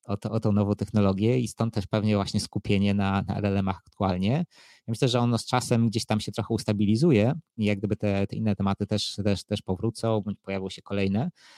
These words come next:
e, ale, ale to się ustabilizuje pewnie na dużo wyższym poziomie, prawda? Czyli jak gdyby na-,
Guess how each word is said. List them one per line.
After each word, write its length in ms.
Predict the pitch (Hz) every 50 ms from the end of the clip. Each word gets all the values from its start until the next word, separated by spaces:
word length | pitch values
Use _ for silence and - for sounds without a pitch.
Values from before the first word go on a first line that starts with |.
| _ _ - -
e, 380 | 104 98 101 101 101 101 107 - -
ale, 460 | 104 104 104 104 101 104 104 104 104 -
ale 180 | 104 101 107
to 80 | 104 -
się 160 | - - 113
ustabilizuje 540 | 101 101 - - 98 98 104 107 104 107 104
pewnie 200 | - 110 104 110
na 100 | 104 98
dużo 240 | 95 110 101 110 104
wyższym 280 | 95 104 - - 104
poziomie, 420 | 104 - 101 95 98 90 85 76 76
prawda? 400 | - - 90 - - 104 104 107
Czyli 180 | - - 95
jak 100 | 95 95
gdyby 220 | 92 92 92 98 95 _ _ _
na-, 180 | - 107 107 101